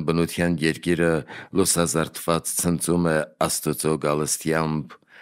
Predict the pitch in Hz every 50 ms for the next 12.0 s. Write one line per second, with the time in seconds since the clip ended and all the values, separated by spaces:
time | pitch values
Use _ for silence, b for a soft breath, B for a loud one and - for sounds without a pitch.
0 | B B 67 65 80 80 - - - 76 73 67 62 76 78 80 76 - - -
1 | - B B B B B B 80 87 87 87 - - - 85 80 67 - 76 67
2 | 62 78 90 95 101 107 98 92 - - - - - - 90 87 87 85 85 -
3 | 90 82 80 80 - - - 78 80 82 82 80 78 73 - B B B B B
4 | 85 90 82 76 73 - - 73 67 - 71 69 - - 73 69 67 - 69 -
5 | - 67 67 65 67 69 67 64 - - - - - B B B B B B B
6 | B B B - 85 85 80 73 71 87 87 - - - - 92 87 87 87 85
7 | 92 107 113 113 107 - - 113 110 107 107 90 - - - 104 92 95 98 98
8 | 101 95 98 95 95 90 87 B B B B B B B B - 101 95 92 90
9 | 87 - - 87 85 76 76 85 85 78 92 104 107 101 82 - 95 - - 92
10 | 90 - - 101 98 98 95 95 92 87 82 B B B B B 76 78 82 98
11 | 92 - - - 95 87 80 - 87 85 82 - - 92 101 117 117 117 107